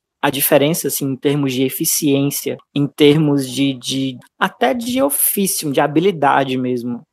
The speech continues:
na construção do filme, na construção de cena, de personagem, é outro jogo. Pra mim, o Vingadores virou outra coisa, a franquia Vingadores. Pra mim, a gente saiu de uma fase em que você tinha revistas, né, pra falar em termos de quadrinho,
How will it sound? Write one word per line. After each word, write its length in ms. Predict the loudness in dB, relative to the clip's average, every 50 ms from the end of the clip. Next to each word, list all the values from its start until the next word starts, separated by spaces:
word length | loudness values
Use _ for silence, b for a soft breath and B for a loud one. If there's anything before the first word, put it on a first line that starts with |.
| _ _ -8
na 140 | -6 -6 -4
construção 640 | 0 0 0 0 0 -2 -4 -2 -2 0 0 0 0
do 80 | 0
filme, 340 | -2 -2 0 2 2 2 2
na 120 | 0 -2
construção 360 | -2 -2 -4 -2 -2 -2 -2 -2
de 120 | -2 -2
cena, 280 | 0 0 0 0 0 -2
de 80 | -2
personagem, 540 | -2 -2 -2 0 0 0 0 0 0 -2 -4 -8 _ _ _ _ _ _ _ _ _ _ -6
é 200 | -2 2 2 4
outro 300 | 4 4 2 2 2 2
jogo. 380 | 2 2 2 0 0 -2 -10 -14 _ _ _ -4
Pra 160 | -2 0 0
mim, 240 | 0 0 0 0 -2
o 100 | -4 -6
Vingadores 540 | -6 -4 -2 -2 0 0 0 0 0 -2
virou 480 | -2 -2 0 2 2 2 0 0 -2 -6 _ _
outra 300 | 2 2 2 2 0 -6
coisa, 400 | -4 -2 -2 -2 -2 -4 -8 -14 -16 -12
a 100 | -12 -10
franquia 360 | -8 -8 -8 -6 -6 -6 -6
Vingadores. 480 | -4 -4 -4 -4 -6 -8 -12 -14 -18 -20 -20 _ _ _ _ -2
Pra 120 | 0 2 4
mim, 400 | 4 4 4 2 0 -2 -2 0
a 80 | 0 0
gente 180 | 2 0 -2
saiu 300 | 0 0 2 4 4 2
de 80 | 2 2
uma 140 | 0 -2 0
fase 500 | 2 2 4 4 4 2 0 -4 -8 -10 _ -8
em 40 |
que 100 | -4 -2
você 260 | 0 2 2 2 2 0
tinha 280 | 0 -2 -4 -4 -2
revistas, 800 | 0 0 0 2 2 0 2 2 2 2 2 2 -2 -4 -4 -8 -10 -6
né, 240 | -4 -2 -2 -4 -6
pra 180 | -10 -12 -8
falar 180 | -2 0 0 0
em 40 | 2
termos 260 | 0 0 2 2 0
de 60 | 2
quadrinho, 440 | 4 4 4 4 2 0 -2 -2